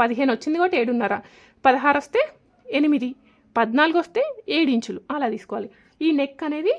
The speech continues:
మన ఇష్టం. So మనం కస్టమర్ రిఫరెన్స్ పిక్ని కానీ లేదంటే మనకు కావాల్సిన మోడల్ని కాబట్టి ఇటు కానీ అటు కానీ చేంజ్ చేసేసుకోవచ్చు.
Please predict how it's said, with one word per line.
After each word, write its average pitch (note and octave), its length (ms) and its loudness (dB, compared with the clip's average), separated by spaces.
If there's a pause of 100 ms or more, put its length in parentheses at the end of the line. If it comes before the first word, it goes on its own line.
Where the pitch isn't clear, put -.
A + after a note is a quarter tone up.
(300)
మన D4 180 2
ఇష్టం. - 220 -14 (480)
So D#4+ 80 -2 (140)
మనం B3 180 -2 (180)
కస్టమర్ A#3+ 400 -2 (160)
రిఫరెన్స్ B3 400 -2
పిక్ని G#3 340 -4
కానీ B3 280 -2 (100)
లేదంటే G#3 300 -2
మనకు G#3 180 -4
కావాల్సిన G#3+ 420 0
మోడల్ని G3+ 340 -2
కాబట్టి B3+ 180 -6 (480)
ఇటు C#4 200 -4
కానీ A#3 260 -2
అటు A#3+ 180 -4
కానీ A#3 240 -4
చేంజ్ A#3+ 240 2
చేసేసుకోవచ్చు. G3 500 -12